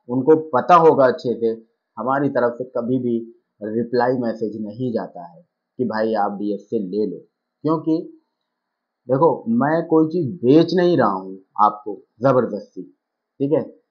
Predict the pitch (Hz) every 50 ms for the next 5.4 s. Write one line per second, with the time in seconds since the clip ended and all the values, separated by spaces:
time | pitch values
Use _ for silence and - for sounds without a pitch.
0 | _ _ _ - 131 143 151 165 170 160 - 131 127 127 127 131 139 165 165 -
1 | - 139 - - - 101 104 107 104 95 - _ _ _ _ _ _ _ _ _
2 | _ _ _ _ _ - - 110 127 139 147 156 160 165 160 139 120 - - 127
3 | 131 127 147 151 147 139 139 139 143 143 143 139 139 - 131 127 117 - 139 139
4 | 143 147 147 - - 120 123 123 131 135 135 - 117 120 123 123 - - 131 127
5 | 131 127 123 113 110 117 113 107